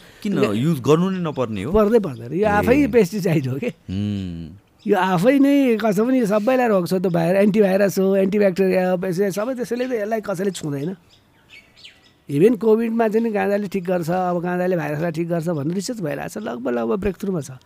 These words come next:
Speaker 1: ए।
Speaker 2: इजरायल र इन्डियामा प्र-, यसको ट्रायल गरिरहेको छ भन्ने सुनिन्छु। इजरायल र क्यानाडाले त अब यसको लगभग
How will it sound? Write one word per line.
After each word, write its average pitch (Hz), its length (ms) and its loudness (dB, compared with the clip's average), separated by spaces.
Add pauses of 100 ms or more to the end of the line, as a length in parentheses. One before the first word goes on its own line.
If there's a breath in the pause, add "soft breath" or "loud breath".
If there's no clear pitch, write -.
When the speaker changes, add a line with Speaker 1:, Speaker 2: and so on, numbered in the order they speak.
(340)
Speaker 1:
ए। 92 200 -6 (280)
Speaker 2:
इजरायल 165 380 2
र 202 320 4 (720)
इन्डियामा 180 320 4
प्र-, - 260 -4 (120)
यसको - 220 0
ट्रायल 160 300 0
गरिरहेको 156 340 -2
छ 139 100 -4
भन्ने 131 220 -4
सुनिन्छु। 175 300 -2
इजरायल 165 400 -2
र 185 320 -2
क्यानाडाले 156 480 -2
त 175 80 -8
अब 208 220 -2
यसको 104 460 -4
लगभग 92 500 -4